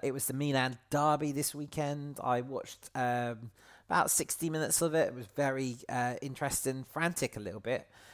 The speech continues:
Um, the, it wasn't like previous derbies where derbies, like, you got fouls happening left, right, and centre and tackles, excuse me, flying in. But there was three penalties in the game, and, uh,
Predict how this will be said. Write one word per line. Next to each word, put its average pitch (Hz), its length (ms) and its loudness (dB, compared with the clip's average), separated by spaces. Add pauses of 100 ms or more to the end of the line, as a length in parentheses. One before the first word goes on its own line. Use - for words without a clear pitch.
(180)
Um, 117 480 -2 (480)
the, 123 160 -8 (140)
it 127 140 -4
wasn't 156 340 -2
like 139 160 -4
previous 117 320 -6
derbies 113 320 -4
where 110 140 -2
derbies, 113 580 -2
like, 110 220 -4
you 98 60 -14
got - 200 -14
fouls 113 420 2
happening 120 300 -6
left, 117 220 -6
right, 113 140 -2
and 101 100 -8
centre 113 320 -2
and 113 120 -10
tackles, 120 440 -4 (1080)
excuse 151 260 0
me, 143 200 -2
flying 127 380 0
in. 165 180 4
But 156 140 4
there 131 100 2
was 131 220 -2
three 165 280 -4
penalties 143 440 -2
in 131 80 -4
the 131 60 -4
game, 139 260 0 (220)
and, 120 680 -2
uh, 117 200 2